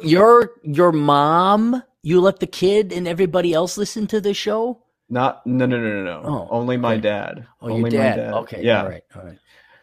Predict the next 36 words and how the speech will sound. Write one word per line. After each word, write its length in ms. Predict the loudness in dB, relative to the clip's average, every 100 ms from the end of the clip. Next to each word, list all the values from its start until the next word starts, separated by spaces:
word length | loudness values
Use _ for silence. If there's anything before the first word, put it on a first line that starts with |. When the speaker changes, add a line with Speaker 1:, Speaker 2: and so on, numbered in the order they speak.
| _ _ _
Speaker 2:
And 180 | 2 4
he 100 | 4
just 320 | 4 0 0
gets 220 | 2 2
such 360 | 2 0 0 0
a 60 | -4
t-, 200 | -4 0
when 200 | 4 6
you're 120 | 4
sitting 340 | 2 2 2
there 180 | 4 2
going 300 | 4 2 2
on 160 | 2 -2
some 300 | -2 -2 0
rant 320 | 0 0 -2
and 100 | -4
you're 120 | -4
like, 220 | -2 -2 -6
"Those 160 | -16
goddamn 580 | -4 -2 -2 -4 -6 -6
cocksuckers," 640 | -6 -6 -4 -2 -2 -2
he 100 | -2
just, 200 | 0 0 4
like, 180 | 4
<laughs> 40 | 4
laughs 500 | 4 6 4 2 2
like 200 | 2 2
a 40 |
little, 460 | 0 2 2 2 -2 -10 -6
he 80 |
just, 160 | -6 2
like, 180 | 4 4
<laughs> 1400 | 2 2 2 0 -2 -2 -6 -10 -10 -14 -20 _ _ _
he 40 | -4
thinks 160 | -4
it's 100 | -6